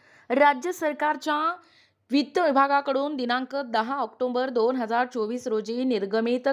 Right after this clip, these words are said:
करण्यात आलेल्या शासन निर्णयानुसार सेवानिवृत्ती उपदानाची रक्कम ही चौदा लाख रुपयेवरून वीस लाख रुपये म्हणजे केंद्र सरकाराप्रमाणे सुधारित करण्यास मंजुरी देण्यात आली आहे.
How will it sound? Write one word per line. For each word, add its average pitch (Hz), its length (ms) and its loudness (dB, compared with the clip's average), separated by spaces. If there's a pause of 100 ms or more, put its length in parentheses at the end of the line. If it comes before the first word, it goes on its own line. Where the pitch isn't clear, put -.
करण्यात 226 400 0
आलेल्या 220 480 -2
शासन 220 420 -2
निर्णयानुसार 220 800 2 (400)
सेवानिवृत्ती 277 840 0
उपदानाची 240 880 2
रक्कम 196 500 2 (360)
ही 262 120 0
चौदा 277 400 2
लाख 277 340 0
रुपयेवरून 247 840 0 (300)
वीस 311 340 2
लाख 269 260 2
रुपये 254 400 0
म्हणजे 220 280 -4
केंद्र 277 380 0
सरकाराप्रमाणे 254 960 2
सुधारित 226 580 -2 (100)
करण्यास 220 400 -2
मंजुरी 202 440 -2
देण्यात 214 500 0
आली 185 220 0
आहे. 214 360 -2